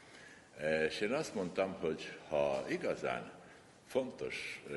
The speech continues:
és, ö, inkább azt mondom, lényeges dolgokat akarunk csinálni, csináltatni a gondolkodókkal, akkor ki kell repülni a diszciplináknak a, a ketrecéből,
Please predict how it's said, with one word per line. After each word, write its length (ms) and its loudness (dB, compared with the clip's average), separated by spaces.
és, 520 -4
ö, 500 -2
inkább 280 -2
azt 120 -4
mondom, 200 -2
lényeges 540 2
dolgokat 500 0
akarunk 440 -2
csinálni, 500 -2
csináltatni 1000 -2
a 220 -4
gondolkodókkal, 1040 2
akkor 280 -2
ki 160 -8
kell 180 0
repülni 420 0
a 80 -2
diszciplináknak 1300 -6
a, 80 -2
a 260 -6
ketrecéből, 1000 2